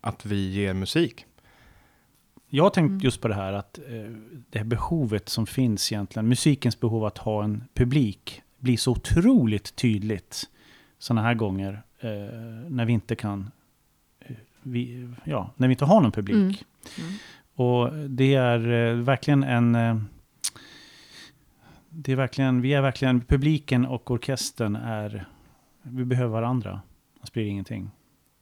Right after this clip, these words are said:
Speaker 2: Det blir
Speaker 3: Ja.
Speaker 2: så tydligt. Det kan
Speaker 3: Ja.
Speaker 2: låta självklart, men det blir verkligen tydligt såna här gånger.
Speaker 3: Ja, precis. Mm.
Speaker 1: Men,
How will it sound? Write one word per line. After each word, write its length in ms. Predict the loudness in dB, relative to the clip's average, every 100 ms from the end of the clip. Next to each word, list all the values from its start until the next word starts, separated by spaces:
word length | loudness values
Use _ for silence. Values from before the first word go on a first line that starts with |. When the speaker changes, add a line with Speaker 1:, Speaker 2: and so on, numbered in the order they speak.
| _
Speaker 2:
Det 80 | 2
blir 100 | 2
Speaker 3:
Ja. 40 |
Speaker 2:
så 80 | 4
tydligt. 420 | 6 6 6 4
Det 120 | 2 2
kan 140 | 4
Speaker 3:
Ja. 40 |
Speaker 2:
låta 180 | 4 2
självklart, 480 | 2 2 2 2 2
men 80 | 2
det 80 | 0
blir 100 | 0
verkligen 340 | 0 0 -2
tydligt 640 | -2 0 0 2 -2 -2 -6
såna 200 | -6 -6
här 120 | -6
gånger. 360 | -6 -4 -4 -6 -6
Speaker 3:
Ja, 200 | -6 -6
precis. 400 | -12 -16 -16 -18 _ _ _ _ _ _ -12
Mm. 220 | -10 -10 -12 _ _ _ _ _ _ -20 _
Speaker 1:
Men, 120 | -18